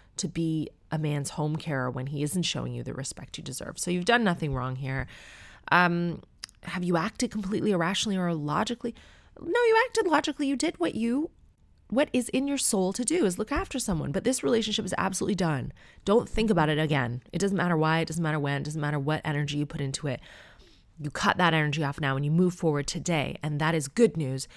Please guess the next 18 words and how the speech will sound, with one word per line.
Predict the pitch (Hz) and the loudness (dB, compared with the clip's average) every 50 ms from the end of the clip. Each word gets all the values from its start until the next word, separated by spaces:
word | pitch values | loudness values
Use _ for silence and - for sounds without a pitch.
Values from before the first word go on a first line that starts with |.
| - - - | -20 -18 -12
because | - 143 - 185 151 - | -10 -6 -4 -4 -4 -2
you | 165 151 | -4 -4
figured | - 202 170 175 190 | -4 -4 -2 0 0
it | 185 175 | 0 0
out | 180 151 143 - - - | 0 0 -2 -4 -6 -6
today. | - 175 156 147 175 156 143 123 131 | -4 -2 0 2 2 2 0 0 -2
You | 139 143 139 | -4 -4 -2
didn't | 170 151 143 147 | -2 -2 -4 -4
figure | - 160 139 139 143 | -6 -6 -6 -4 -4
it | 135 | -4
out | 127 123 - - | -4 -6 -6 -6
tomorrow | - 165 156 160 160 160 156 156 160 | -4 -2 0 2 2 2 2 2 0
or | - - 151 143 | -2 -4 -4 -4
a | 135 | -4
year | 135 139 139 143 | -2 -2 -2 -2
down | 139 143 127 135 | -2 -4 -4 -4
the | 139 135 | -4 -4
road. | 135 135 127 - - - | -4 -4 -4 -6 -8 -12